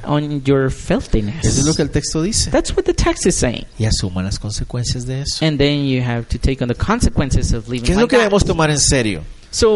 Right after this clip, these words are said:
Speaker 1: what do we have to take seriously here?
Speaker 2: El capítulo uno, ¿se acuerdan?
Speaker 1: You remember chapter one?
Speaker 2: El Señor Jesús se le aparece a Juan.
Speaker 1: The Lord Jesus shows up to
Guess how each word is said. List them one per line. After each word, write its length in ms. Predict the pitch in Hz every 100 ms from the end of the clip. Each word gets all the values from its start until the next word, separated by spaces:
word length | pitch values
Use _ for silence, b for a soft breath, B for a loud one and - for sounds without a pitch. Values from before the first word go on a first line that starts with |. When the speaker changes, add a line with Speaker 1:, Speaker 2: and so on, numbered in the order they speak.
| 196
Speaker 1:
what 220 | 240 311 311
do 60 |
we 140 | 269 233
have 140 | 233
to 80 | 208
take 220 | 220 220
seriously 440 | - 214 185 156 143
here? 180 | 135
Speaker 2:
El 100 | 110
capítulo 480 | - 104 110 135 120
uno, 200 | 123 113
¿se 120 | 101
acuerdan? 380 | 98 117 117 101 - - -
Speaker 1:
You 120 | 135
remember 260 | 143 151 151
chapter 240 | 151 139
one? 260 | 131 127 139
Speaker 2:
El 80 | 107
Señor 300 | 120 107 123
Jesús 400 | 123 - 143 135
se 100 | 127
le 60 | 117
aparece 360 | 113 107 113 113
a 20 |
Juan. 300 | - 113 98 90
Speaker 1:
The 120 | 139
Lord 340 | 131 135 156 156 - - -
Jesus 840 | 165 151 147 135 - - - - -
shows 400 | - 151 139 143
up 160 | 131
to 80 | -